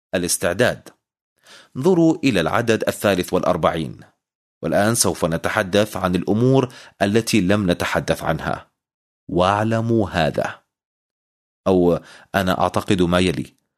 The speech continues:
أن هذه العبارة قد تأتي بصيغة الأمر أو بصيغة خبرية،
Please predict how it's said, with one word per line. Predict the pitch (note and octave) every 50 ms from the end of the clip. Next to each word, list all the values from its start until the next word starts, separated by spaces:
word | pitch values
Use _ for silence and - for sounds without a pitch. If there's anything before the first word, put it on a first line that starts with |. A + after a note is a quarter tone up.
| _ _ _ -
أن | A2 G2 E2+
هذه | E2 G2 G2 F2 F2 F2
العبارة | E2+ F2+ G2 F2+ G2 G#2+ A#2 A#2 C3 C#3+
قد | C#3 - A2 G2 -
تأتي | - - - - - G#2+ F#2
بصيغة | E2 F2+ E2+ - G2 F2+ - F2+ F2+ - -
الأمر | F#2 - - B2 C#3 D3 D3+ D3+ D3 - _ _ _ _ -
أو | A2 B2 C3
بصيغة | A#2+ G#2+ A2 - - A#2+ A2 G2 G#2 G#2 - A2+ G#2
خبرية، | F#2+ - - G2 F2+ F#2 F2+ F#2 E2+ B1 A1+ - - -